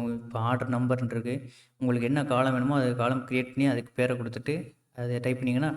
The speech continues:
ஃப்ளாஷ் ஃபில் யூஸ் பண்ணி தனியா எடுத்துடலாம். இப்போ ஆயிரத்தி ஒண்ணு ஐ-, ஐ டி மட்டும் தனியா எடுத்து பார்ப்போம்.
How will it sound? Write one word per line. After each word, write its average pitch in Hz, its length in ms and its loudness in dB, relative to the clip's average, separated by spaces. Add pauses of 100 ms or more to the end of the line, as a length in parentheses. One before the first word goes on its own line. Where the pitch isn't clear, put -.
(120)
ஃப்ளாஷ் 123 220 -2
ஃபில் 131 140 -4
யூஸ் 123 120 -8
பண்ணி 131 140 -2
தனியா 120 280 -4
எடுத்துடலாம். 113 420 -6 (2000)
இப்போ 113 200 -6
ஆயிரத்தி 113 380 -4
ஒண்ணு 117 220 -8 (120)
ஐ-, 107 240 -10
ஐ 123 160 -6
டி 123 100 -4
மட்டும் 120 220 -2
தனியா 110 220 -2
எடுத்து 113 180 -6
பார்ப்போம். 107 340 -8